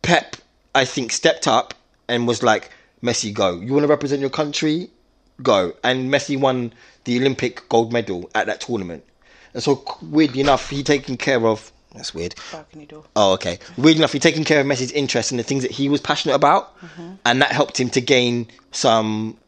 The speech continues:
Speaker 1: I guess, confidence from Messi that he was gonna be a good manager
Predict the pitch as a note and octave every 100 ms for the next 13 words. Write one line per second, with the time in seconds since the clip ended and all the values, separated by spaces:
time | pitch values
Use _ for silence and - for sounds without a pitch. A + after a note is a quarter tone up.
0 | - B2+ C3 - D#3+ D3 - B2 G2+ -
1 | A2+ B2 - A2 G#2 B2 B2 B2 A2+ A2
2 | G#2+ A#2+ A2 A2 A2+ A#2 D3